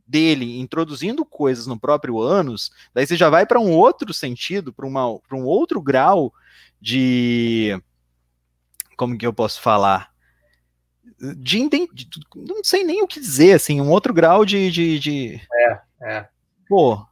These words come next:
Speaker 1: é, é uma autoinvestigação através da fotografia, né? Vai
Speaker 2: Total.
Speaker 1: além, assim, do só captar a imagem.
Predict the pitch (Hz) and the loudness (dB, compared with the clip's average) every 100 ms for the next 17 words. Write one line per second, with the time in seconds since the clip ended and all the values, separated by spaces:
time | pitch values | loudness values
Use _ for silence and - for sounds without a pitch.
0 | _ - 123 - 110 - 175 196 220 277 | _ -6 -6 -4 -4 0 4 6 6 6
1 | 277 262 226 214 - 254 240 - - 196 | 2 0 0 0 0 0 0 -2 -6 -4
2 | 277 254 208 208 220 202 208 190 190 180 | -2 -2 0 0 0 -2 -4 -2 -2 -2
3 | - 135 120 113 113 113 107 104 147 214 | -6 -6 -4 -4 -8 -10 -8 0 2 2
4 | 180 127 208 466 139 - _ - 135 - | 4 4 4 -2 -8 -10 _ -12 -8 0
5 | 156 156 120 _ - _ - 160 - 165 | 4 4 0 _ -20 _ -4 -4 0 2
6 | 170 151 131 117 107 101 92 | 2 2 -2 -2 -2 -6 -14